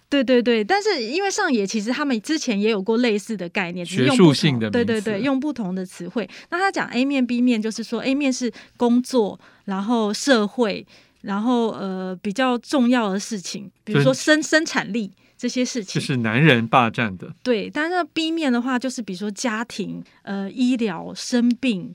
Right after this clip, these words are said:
Speaker 2: 嗯。
Speaker 1: 然后生活那些琐碎的事情。
Speaker 2: 嗯。
Speaker 1: 他就发现说，其实男人很常一直待在 A 面，B 面发生的事情好像跟他们无关。
Speaker 2: 都跟他无关。
Speaker 1: 但是女人必须被迫穿梭 A 面跟 B 面，一直来回。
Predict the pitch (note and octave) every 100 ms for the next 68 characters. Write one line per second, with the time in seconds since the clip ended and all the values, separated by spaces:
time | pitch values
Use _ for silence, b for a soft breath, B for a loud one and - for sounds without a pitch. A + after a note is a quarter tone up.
0 | - B2+ A2 F#2+ G3 G3+ B3 A#3 G#3+ G#3
1 | - A#3+ A#3+ B3 G3 F3 F#3+ A3 A#3+ F#3+
2 | G#3 E3 - A#3 F#3 - G3 - - -
3 | B B B B - D#4+ F4 D#4+ D4+ D#4
4 | D#4 B3+ D4 - B3+ C4+ B3+ G#3+ B3 A#3
5 | A3+ G#3 F#3+ G3 F#3 G#3+ - D4+ B3+ G3
6 | G3+ G3 G3+ - F3 F#3+ - - - E4+
7 | F#4 D#4 C4+ C#4 C#4 C4+ B3+ C4 - F3
8 | - F3 C4 G#3+ - D#3 - D#3 C3 A2
9 | F3+ A#2 A2 G2+ A#2 B B B - F4
10 | F#4+ C#4 G#3+ F#3+ G3+ D#4+ D4+ C#4 C#4+ B3+
11 | D#4 B3+ - A#3+ G#3 - A#3+ B3+ A#3+ A3+
12 | A3 A3 A3+ G3 G3 G3 G3 G3 G3 B3+
13 | - F#3+ F3 D3+ F#3 - D3